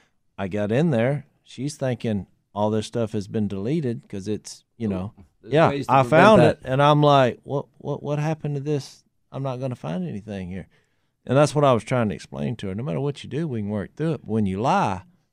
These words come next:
Speaker 1: when we can't discover the truth, any progress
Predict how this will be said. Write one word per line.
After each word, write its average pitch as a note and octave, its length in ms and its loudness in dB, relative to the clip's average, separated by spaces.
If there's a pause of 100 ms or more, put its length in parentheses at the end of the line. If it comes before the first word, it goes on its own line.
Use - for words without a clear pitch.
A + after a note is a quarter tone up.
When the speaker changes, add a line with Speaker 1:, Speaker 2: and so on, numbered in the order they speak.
(220)
Speaker 1:
when G#2+ 180 2
we C#3+ 120 2
can't G3+ 340 2
discover C#3+ 640 0
the G2 160 -4
truth, D#3 540 -2 (540)
any E3+ 220 6
progress A#2+ 760 4